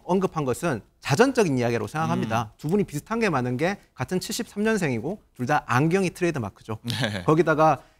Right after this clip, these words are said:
Speaker 1: 염종석 선수는 칠십삼 년, 아, 그 구십이 년도 롯데가 우승했을 당시에 진짜 말 그대로 영혼을 갈아 넣었다는 표현을 쓸
Speaker 2: 음.
Speaker 1: 만큼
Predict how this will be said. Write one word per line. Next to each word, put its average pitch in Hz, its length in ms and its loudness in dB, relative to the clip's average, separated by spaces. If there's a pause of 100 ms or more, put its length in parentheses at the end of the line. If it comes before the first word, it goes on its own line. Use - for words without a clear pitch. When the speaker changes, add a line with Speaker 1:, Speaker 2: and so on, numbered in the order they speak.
Speaker 1:
염종석 214 400 4
선수는 175 560 0
칠십삼 233 460 -2
년, 233 200 2
아, 143 220 2 (140)
그 135 160 0 (260)
구십이 208 280 2
년도 214 180 4
롯데가 156 320 2
우승했을 233 460 0
당시에 143 520 0 (240)
진짜 175 460 2 (420)
말 156 200 6
그대로 190 520 4
영혼을 220 360 6
갈아 151 220 6
넣었다는 165 380 2
표현을 156 240 -2
쓸 110 100 -2
Speaker 2:
음. 170 60 0
Speaker 1:
만큼 135 400 -2